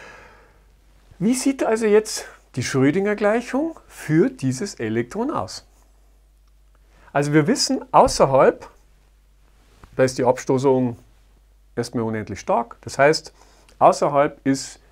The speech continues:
die Wahrscheinlichkeit, dass sich das Elektron dort befindet, null. Also ist die Wellenfunktion, die quadriert ist,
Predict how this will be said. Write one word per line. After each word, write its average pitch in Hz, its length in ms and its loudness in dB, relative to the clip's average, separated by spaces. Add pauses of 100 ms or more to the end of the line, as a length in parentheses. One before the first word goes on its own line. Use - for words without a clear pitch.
die 110 100 -6
Wahrscheinlichkeit, 127 800 -2 (520)
dass - 160 -10
sich 120 120 -12
das - 140 -12
Elektron 120 360 -6
dort 107 180 -8
befindet, 135 500 -6
null. 143 480 4 (220)
Also 135 260 0
ist 143 180 -6
die 110 100 -4
Wellenfunktion, 175 720 0
die 127 140 -8
quadriert 113 640 -2
ist, - 260 -14